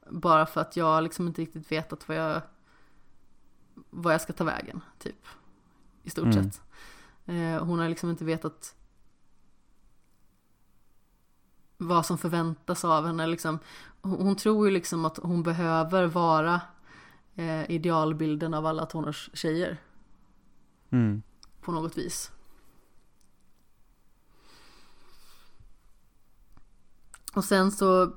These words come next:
Speaker 1: <laughs> blir hon ju lite jobbig igen i säsongen efter. Men sedan i slutet så ser man ju den här sårbara Vilde.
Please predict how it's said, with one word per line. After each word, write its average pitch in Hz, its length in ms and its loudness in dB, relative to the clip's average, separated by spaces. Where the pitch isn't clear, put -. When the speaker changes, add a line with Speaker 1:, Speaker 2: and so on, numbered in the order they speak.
Speaker 1:
<laughs> - 140 -8
blir 190 440 2
hon 196 180 4
ju 196 100 6
lite 190 240 2
jobbig 156 600 0
igen 156 460 -2
i 160 120 -6
säsongen 151 480 -4
efter. 175 560 -2
Men 196 160 4
sedan 190 300 2
i 202 60 2
slutet 180 400 0
så - 80 -6
ser 180 420 0
man 202 220 2
ju 214 80 2
den 202 160 -2
här 165 200 0
sårbara 170 800 2
Vilde. 170 400 -2